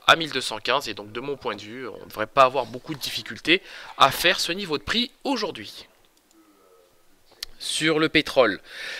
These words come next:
le marché pétrolier est toujours perturbé par des, par des vecteurs opposés, hein, euh, en effet, donc nous le savons, la Russie a produit, euh,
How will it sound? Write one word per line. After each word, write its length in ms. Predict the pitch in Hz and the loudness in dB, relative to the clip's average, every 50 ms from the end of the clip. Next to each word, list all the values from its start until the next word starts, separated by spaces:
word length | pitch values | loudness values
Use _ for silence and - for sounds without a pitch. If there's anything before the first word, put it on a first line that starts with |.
| - - - | -14 -2 2
le 160 | 143 196 220 | 4 6 8
marché 340 | 220 220 - - - - 208 | 8 10 10 10 8 8 6
pétrolier 600 | - - 196 175 - - - 160 151 147 165 160 | 2 0 -2 -2 -2 0 0 0 2 2 2 2
est 80 | 156 - | 2 0
toujours 320 | 147 143 135 151 - - | -6 -8 -10 -10 -10 0
perturbé 540 | - 160 147 - - - 131 123 120 139 139 | 2 2 2 2 -2 -6 -4 0 0 0 2
par 220 | - 120 107 107 | 4 2 2 2
des, 280 | 113 113 110 107 104 104 | 2 0 0 0 0 0
par 180 | - 117 120 | 0 0 0
des 100 | 127 131 | 0 -2
vecteurs 480 | 127 - 143 - - - 160 165 - - - | -2 -2 -2 -2 2 4 4 4 4 2 0
opposés, 720 | 165 190 170 - 165 160 147 131 127 127 147 175 180 165 139 | 0 0 0 0 0 0 0 0 0 2 2 2 2 2 2
hein, 80 | 120 | 0
euh, 680 | 131 139 139 127 107 95 92 92 90 90 87 85 82 82 92 | 0 -2 -4 -4 -4 -6 -6 -6 -6 -6 -6 -8 -6 -2 -2
en 120 | 107 110 | 0 0
effet, 520 | 117 120 117 - - 123 131 143 156 156 | 0 0 -2 0 2 4 6 6 6 4
donc 260 | 127 104 98 - - - - - - - - - - - - - - - - - - - - _ _ - - 156 | 2 -2 -8 -12 -14 -16 -14 -14 -12 -12 -12 -12 -12 -14 -14 -14 -16 -18 -20 -20 -20 -20 -20 _ _ -16 -10 -6
nous 260 | 175 175 185 208 226 | -2 0 2 2 2
le 80 | 214 | 2
savons, 480 | - - - 196 165 143 139 160 190 196 | 2 4 6 6 6 6 6 2 6 8
la 140 | 185 147 135 | 10 10 10
Russie 440 | 139 156 143 - - - 180 185 180 | 8 4 2 0 0 0 4 6 6
a 60 | 151 | 4
produit, 840 | - - - 147 156 180 180 151 139 147 151 165 170 170 170 170 165 | 4 0 -4 0 2 2 2 2 0 -4 -6 -6 -6 -6 -2 0 2
euh, 720 | 151 143 139 139 135 135 135 135 131 131 131 127 127 131 | 4 4 4 4 4 2 2 2 2 2 2 0 0 0